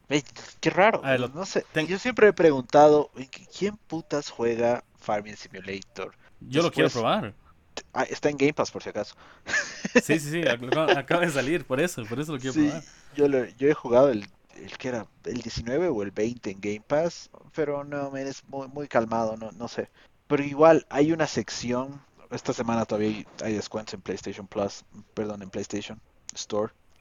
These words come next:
Speaker 1: y hay como diez juegos de pesca o simuladores de pesca.
Speaker 2: Nah.
Speaker 1: Digo, "Men, ¿quién juega tanto como para que haya tanta oferta de esto?". Porque... Entiendo que tengas un,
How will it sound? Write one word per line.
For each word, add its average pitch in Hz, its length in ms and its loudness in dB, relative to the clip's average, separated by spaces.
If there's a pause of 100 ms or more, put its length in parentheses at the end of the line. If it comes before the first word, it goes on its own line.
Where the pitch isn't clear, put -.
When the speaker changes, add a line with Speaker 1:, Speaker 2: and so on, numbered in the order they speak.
Speaker 1:
y 117 120 -4
hay 131 220 2 (380)
como 113 340 -6 (140)
diez 139 360 6
juegos 131 420 0
de 101 80 -8
pesca - 600 -4 (360)
o 117 120 -4
simuladores 113 640 -4
de 101 100 -10
pesca. - 500 -4
Speaker 2:
Nah. 98 680 -10
Speaker 1:
Digo, 127 160 -14
"Men, 131 180 -8 (360)
¿quién 151 260 -8
juega 127 720 -4 (340)
tanto 143 600 4
como 117 240 -4
para 113 240 0
que 127 120 0
haya 131 180 2
tanta - 500 -4
oferta - 560 -6
de 98 160 -6
esto?". - 260 -10
Porque... - 460 -12 (340)
Entiendo 180 480 2
que 131 120 -2
tengas 143 500 2
un, 151 420 -2